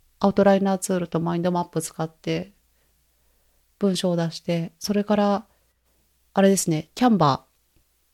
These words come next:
あの、ピーディーエフになるので、キャンバーで全部作ってったんですね、原稿を。で、ちょうど私の計算では百十ページが一番、こう、コストとロイヤリティが、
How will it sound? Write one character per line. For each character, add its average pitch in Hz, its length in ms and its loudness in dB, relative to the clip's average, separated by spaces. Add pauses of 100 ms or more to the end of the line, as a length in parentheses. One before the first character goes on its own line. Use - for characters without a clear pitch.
(760)
あ 180 120 0
の、 180 100 0
ピ 285 200 4
ー - 20 6
デ 320 100 8
ィ 330 120 10
ー - 20 4
エ 320 40 2
フ 247 120 0
に 170 120 2
な 156 140 0
る 147 100 -2
の 143 100 -6
で、 156 320 0 (840)
キ 320 120 4
ャ 294 60 6
ン 254 40 2
バ 202 80 8
ー - 20 6
で 165 100 4
全 175 220 4
部 165 420 0
作 - 180 0
っ - 20 2
て 160 120 -4
っ 143 60 -2
た 156 140 -2
ん 151 80 -4
で 156 60 -2
す - 140 -4
ね、 170 140 0
原 165 160 0
稿 170 180 -6
を。 160 320 0 (1300)
で、 254 140 4
ち - 120 4
ょ 302 60 12
う - 20 8
ど 285 100 8
私 254 300 6
の 277 160 12
計 262 180 6
算 247 180 0
で 233 80 2
は 202 60 4
百 208 320 2
十 269 140 6 (260)
ペ 262 160 10
ー 220 40 8
ジ - 140 0
が 165 140 2
一 160 260 -2
番、 190 500 4 (840)
こ - 220 0
う、 180 100 -4
コ - 160 6
ス - 100 2
ト 175 140 4
と 156 120 2
ロ 170 140 6
イ 175 80 6
ヤ 175 80 6
リ 170 100 4
テ 165 220 2
ィ 160 40 -2
が、 160 360 2